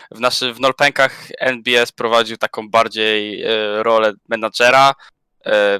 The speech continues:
koleś tam przyszedł z pub G, nie był jakiś super doświadczony w, wiesz, tam w lol, pub G, takie rzeczy. Y, Nil przychodzi z C S a, robi dla nas dużo, ale też jest nowy, więc też potrzebuje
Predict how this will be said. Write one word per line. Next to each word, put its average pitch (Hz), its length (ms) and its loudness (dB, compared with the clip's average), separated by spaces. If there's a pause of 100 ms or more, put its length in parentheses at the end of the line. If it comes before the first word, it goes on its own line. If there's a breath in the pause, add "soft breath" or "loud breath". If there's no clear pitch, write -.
(220)
koleś 107 220 -4
tam 107 140 -8
przyszedł 113 300 -10
z - 40 -12
pub 113 280 2 (100)
G, 117 80 -6 (400)
nie 120 240 -4
był 110 100 -6
jakiś 113 280 -4
super 120 260 -4
doświadczony 113 1000 -4 (200)
w, 107 320 -6 (280)
wiesz, - 100 -12
tam 104 180 -12
w - 60 -20
lol, 117 300 2
pub 107 220 0
G, 107 100 -14
takie - 220 -10
rzeczy. 110 360 -6 (500 loud breath)
Y, 117 40 2 (520)
Nil 123 200 -6
przychodzi 117 280 -6
z - 80 -10
C - 140 0
S 123 260 2
a, 127 260 4 (800)
robi 175 220 0
dla 190 100 2
nas 131 240 0
dużo, 214 540 2 (360 loud breath)
ale 143 200 6
też 175 200 0
jest 147 160 -10
nowy, 151 520 2
więc 135 300 -2
też - 480 -2
potrzebuje 120 960 2